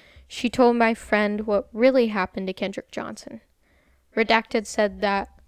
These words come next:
about a little over a year ago, she had sexual intercourse with Kendrick Johnson while she was dating Redacted. Redacted found out and threatened K J. K J told Redacted to meet him in the old gym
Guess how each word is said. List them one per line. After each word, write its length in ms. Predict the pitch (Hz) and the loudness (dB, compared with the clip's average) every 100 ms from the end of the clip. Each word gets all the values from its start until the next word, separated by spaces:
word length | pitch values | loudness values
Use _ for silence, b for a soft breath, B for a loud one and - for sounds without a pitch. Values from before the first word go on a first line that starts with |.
| _ _ - - - | _ _ -20 -8 -4
about 320 | 214 214 208 | -2 0 0
a 80 | 202 | -2
little 320 | 202 262 294 | 0 2 2
over 320 | 262 262 277 | 2 2 2
a 100 | 285 | 2
year 280 | 277 233 202 | 2 2 2
ago, 380 | 190 196 190 196 | 2 0 0 -2
she 240 | - 214 | -4 -2
had 180 | 214 196 | -2 -4
sexual 480 | - 202 - 262 262 | -4 -6 -2 -2 0
intercourse 600 | 214 202 202 190 196 - | 0 -2 -2 -4 -4 -6
with 120 | 202 | -10
Kendrick 340 | - 190 196 - | -6 -6 -6 -4
Johnson 460 | 202 185 196 190 | -6 -6 -6 -4
while 140 | 196 196 | -4 -4
she 180 | - 196 | -6 -6
was 160 | 196 | -6
dating 320 | 196 185 180 | -6 -6 -6
Redacted. 640 | 180 185 - 190 - - 233 - _ b b b b b b _ | -8 -6 -6 -8 -10 -10 -12 -18 _ b b b b b b _
Redacted 460 | 233 220 214 - 233 | 0 2 2 0 -4
found 260 | - 202 | -4 -4
out 240 | 190 190 185 | -2 -2 -4
and 160 | 208 202 | -6 -4
threatened 320 | 196 202 202 | -4 -4 -6
K 200 | 208 202 | -4 -4
J. 320 | 185 202 - _ _ b b b b b - | -4 -6 -8 _ _ b b b b b -6
K 180 | - 220 | -2 2
J 180 | 226 | 2
told 220 | 226 214 208 | 0 -2 -2
Redacted 480 | 208 208 208 226 | 0 0 -2 -6
to 120 | 202 214 | -6 -6
meet 200 | 214 220 | -6 -4
him 260 | 226 226 | -2 -2
in 80 | 214 | -2
the 140 | 202 | -2
old 200 | 175 208 | -2 -4
gym 380 | 196 214 202 208 | -4 -2 -2 -4